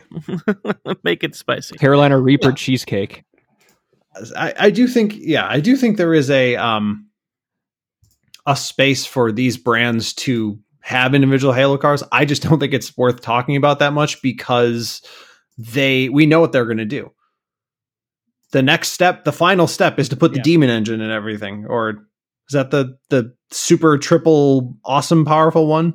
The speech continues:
Speaker 3: in the Challenger from Dodge, right? The, the, um,
Speaker 1: Yeah, the, the, that,
Speaker 3: drag race
Speaker 1: yeah,
Speaker 3: one?
Speaker 1: like the drag one, yeah, Demon.
Speaker 3: Yeah, the, the, that's
Speaker 2: Mm-hmm.
Speaker 3: the next step, and after that, uh, there's nothing. It's 'cause you're not putting eight hundred horsepower in consumer cars.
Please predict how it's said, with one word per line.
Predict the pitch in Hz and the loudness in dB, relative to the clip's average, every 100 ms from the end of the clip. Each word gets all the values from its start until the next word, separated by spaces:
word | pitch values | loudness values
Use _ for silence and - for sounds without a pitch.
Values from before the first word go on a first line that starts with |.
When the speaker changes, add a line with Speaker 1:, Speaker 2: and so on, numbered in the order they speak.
| - | -4
Speaker 3:
in | 139 127 | -2 0
the | 123 | 0
Challenger | 120 127 139 147 160 | -2 -2 -2 0 -2
from | 160 127 | -4 -6
Dodge, | 120 110 135 139 | -4 -2 -4 -4
right? | 131 143 | -4 -4
The, | 123 113 | -4 -4
the, | 110 113 107 107 | -4 -4 -4 -6
um, | 110 104 | -6 -2
Speaker 1:
Yeah, | 165 156 | 2 2
the, | 139 127 _ | 0 -4 _
the, | 135 127 | -10 -4
that, | 135 | 0
Speaker 3:
drag | 151 143 | 0 2
race | 156 143 | 0 2
Speaker 1:
yeah, | |
Speaker 3:
one? | 131 | 0
Speaker 1:
like | 127 127 | -2 -6
the | - | -10
drag | 143 143 143 | -2 0 2
one, | 147 147 | 2 0
yeah, | 131 123 | 0 -2
Demon. | 123 127 123 123 127 _ - | -4 -8 -6 -8 -10 _ -6
Speaker 3:
Yeah, | 160 - _ _ | -6 -6 _ _
the, | - 143 | -4 -4
the, | 127 151 | 0 -2
that's | 131 147 151 | 0 2 4
Speaker 2:
Mm-hmm. | 139 | 6
Speaker 3:
the | 147 | 6
next | 147 147 | 4 0
step, | - 160 156 - | -2 -2 -2 -2
and | 131 | -2
after | 135 131 143 | -2 -2 -2
that, | 135 135 131 - | 0 0 0 -6
uh, | 127 123 123 120 120 117 110 | -4 -2 0 0 0 -2 -2
there's | 123 113 | -2 0
nothing. | 120 104 92 - _ _ _ _ | -2 -4 -10 -14 _ _ _ _
It's | - | -4
'cause | - 127 | -2 2
you're | 131 | 2
not | 135 | 2
putting | 156 143 135 | 2 0 0
eight | 139 | -2
hundred | 139 131 | 0 0
horsepower | 120 123 - 120 110 110 | 2 0 0 -4 -2 -2
in | 117 113 | -4 -6
consumer | 107 113 127 107 | -6 -6 -4 -6
cars. | 104 107 98 - | -4 -6 -6 -10